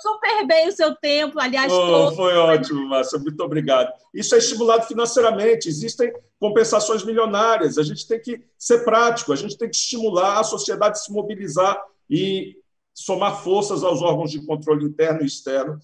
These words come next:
Speaker 2: na luta contra esse mal endêmico da corrupção, que, como bem falou o ministro Fux, a rapinagem dessa pandemia foi o que mostrou de mais vergonhoso na sociedade. As grandes crises mostram o lado bom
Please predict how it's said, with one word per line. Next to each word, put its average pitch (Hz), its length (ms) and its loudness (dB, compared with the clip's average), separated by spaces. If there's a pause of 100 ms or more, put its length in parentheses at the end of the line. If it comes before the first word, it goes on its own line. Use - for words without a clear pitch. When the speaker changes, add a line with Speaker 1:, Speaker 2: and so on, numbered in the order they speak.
(120)
Speaker 2:
na 151 140 -2
luta 139 320 0
contra 131 320 -10
esse 135 180 -10
mal 123 220 -2
endêmico 117 440 -6
da 127 140 -2 (300)
corrupção, 131 460 -6
que, 147 100 -6
como 147 400 -4
bem 190 240 0
falou 160 300 -2
o 151 40 -4
ministro 147 380 -4 (100)
Fux, 151 480 -6 (120)
a 139 120 -4
rapinagem 185 840 0
dessa 165 240 0
pandemia 143 580 -2 (200)
foi 147 120 -2
o 147 60 0
que 151 100 -8
mostrou 147 300 -4
de 139 80 -6
mais 147 220 -2
vergonhoso 135 640 -2
na 131 100 -4
sociedade. 110 540 -8 (240)
As 113 140 -4
grandes 151 420 -4
crises 143 340 -4
mostram 139 380 -4
o 123 60 -4
lado 127 360 -4
bom - 240 2